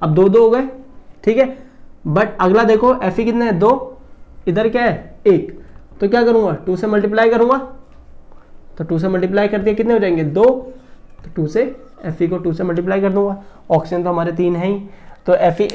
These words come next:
Al कितने हो जाएंगे, दो, Fe कितने हो जाएंगे, दो,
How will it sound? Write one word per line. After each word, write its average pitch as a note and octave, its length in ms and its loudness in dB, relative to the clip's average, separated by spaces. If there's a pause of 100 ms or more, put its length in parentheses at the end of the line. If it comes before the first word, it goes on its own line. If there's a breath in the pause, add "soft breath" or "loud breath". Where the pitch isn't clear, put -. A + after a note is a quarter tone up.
(160)
Al G#3 180 2
कितने A3+ 160 0
हो A3 60 4
जाएंगे, F#3 240 2
दो, F3 340 2 (800)
Fe E3 240 -2
कितने G#3 180 2
हो G3+ 60 2
जाएंगे, E3+ 340 -2 (220)
दो, F#3+ 360 0